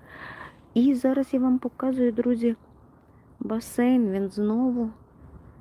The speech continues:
був трохи тут розтанув, знову замерз. Тепер, тепер таким бугорочком у мене тут лід. Тут с-,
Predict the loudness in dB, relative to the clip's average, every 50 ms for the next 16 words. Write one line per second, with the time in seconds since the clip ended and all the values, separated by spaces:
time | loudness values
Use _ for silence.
0 | -20 -20 -20 -20 -20 -20 -14 -8 -4 -2 -2 -2 -2 -2 -4 -4 -4 -4 -8 -8
1 | -8 -6 -4 -4 -4 -6 -6 -10 -6 -4 -2 -2 0 0 -2 -2 -4 -8 -20 -20
2 | -20 -20 -20 -20 -20 -20 -20 -20 -20 -20 -20 -20 -20 -20 -20 -18 -14 -14 -12 -6
3 | -4 -4 -2 -2 -4 -4 -6 -6 -8 -6 -6 -6 -6 -6 -6 -6 -6 -8 -8 -8
4 | -10 -12 -14 -20 -20 -20 -20 -20 -20 -20 -20 -20 -20 -20 -20 -20 -20 -20 -18 -18
5 | -18 -18 -18 -20 -20 -20 -20 _ -12 -12 -10 -6 -4 -4 -4 -6 -8 -16 -12 -6
6 | -6 -6 -4 -4 -8 -8 -8 -14 -14 -12 -8 -6 -6 -6 -8 -10 -14 -20 -20 -20
7 | -20 -20 -20 -20 -20 -20 -20 -20 -20 -18 -14 -8 -6 -6 -4 -4 -4 -4 -4 -4
8 | -6 -6 -6 -10 -14 -12 -10 -10 -8 -8 -8 -8 -8 -8 -8 -10 -10 -12 -12 -16
9 | -16 -16 -16 -20 -20 -20 -20 -20 -20 -20 -20 -20 -14 -8 -6 -6 -4 -6 -8 -10
10 | -14 -16 -20 -20 -20 -20 -20 -20 -20 -20 -20 -20 -20 -20 -20 -20 -20 -20 -20 -20
11 | -20 -20 -20 -20 -20 -20 -20 -20 -20 -20 -20 -20 -20 -12 -4 -2 -2 -2 -2 -6
12 | -12 -12 -10 -12 -12 -14